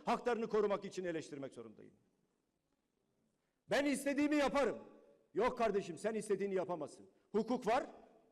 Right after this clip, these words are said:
benim için de hukuk var, senin için de hukuk var. Ben hangi kurala uyacaksam sen de aynı kurala uyacaksın. Ben ettiğim yemine sadık kalıyorum, sen ettiğin yemine sadık kalmıyorsun. Söyledim,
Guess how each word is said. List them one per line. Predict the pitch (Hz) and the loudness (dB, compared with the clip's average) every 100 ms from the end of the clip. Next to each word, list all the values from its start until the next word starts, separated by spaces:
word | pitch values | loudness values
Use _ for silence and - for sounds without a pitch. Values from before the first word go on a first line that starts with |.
| _ - | _ -2
benim | 262 269 | 0 0
için | 196 185 | 0 0
de | |
hukuk | 165 165 170 | 0 -2 -4
var, | 247 | -2
senin | 262 262 | -2 -2
için | 233 196 | -2 -4
de | 151 | -4
hukuk | 139 113 - | -6 -10 -16
var. | 104 _ _ _ _ _ _ _ _ _ - | -18 _ _ _ _ _ _ _ _ _ -4
Ben | 196 | 0
hangi | 262 320 320 | 2 2 0
kurala | 247 247 226 | 0 0 2
uyacaksam | 214 208 214 208 285 | 2 2 2 -2 -4
sen | 233 233 | -2 0
de | |
aynı | 233 214 | 0 0
kurala | 196 202 175 | 0 0 0
uyacaksın. | 151 131 120 - 104 _ _ | -2 -4 -8 -14 -20 _ _
Ben | 175 262 | 0 2
ettiğim | 277 285 311 | 2 0 2
yemine | 269 262 269 | 2 2 2
sadık | 254 269 277 - | 2 2 2 0
kalıyorum, | 254 262 320 311 - - | 2 4 2 0 -10 -14
sen | - 185 | -4 0
ettiğin | 220 214 214 214 | 2 0 -2 0
yemine | 208 208 208 | 0 0 0
sadık | 190 185 185 | 0 0 0
kalmıyorsun. | 175 156 139 117 - 98 _ _ _ _ _ _ _ _ _ _ _ _ _ _ | -2 -4 -6 -10 -16 -20 _ _ _ _ _ _ _ _ _ _ _ _ _ _
Söyledim, | - 226 240 294 320 | 0 2 4 2 0